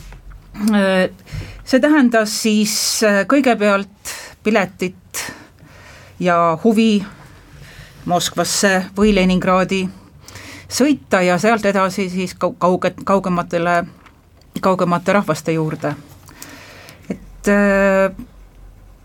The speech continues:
see, et sul oli vabadus Nõukogude Liidu passiga sõita erinevatesse Vene-, Venemaa piirkondadesse või Nõukogude Liidu piirkondadesse, see tähendab, et, äh,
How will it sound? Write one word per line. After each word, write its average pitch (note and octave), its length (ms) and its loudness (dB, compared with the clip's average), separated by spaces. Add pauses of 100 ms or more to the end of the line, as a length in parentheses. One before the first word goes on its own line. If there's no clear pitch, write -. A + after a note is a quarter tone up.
(680)
see, C#4 360 2
et G#3+ 140 -4
sul G#3 160 2
oli G3+ 160 2
vabadus A3 560 0 (360)
Nõukogude G3+ 340 0
Liidu G#3 240 -2
passiga F#3+ 440 0
sõita E3+ 600 0 (320)
erinevatesse E3 1160 -4 (2250)
Vene-, A3 320 4
Venemaa G3+ 380 2
piirkondadesse G3 640 0
või F#3+ 140 0
Nõukogude F3 260 -2
Liidu G#3+ 240 0
piirkondadesse, D#3 680 -4
see D3+ 140 -6
tähendab, D3+ 400 -4 (680)
et, F3+ 400 -4
äh, F#3 360 2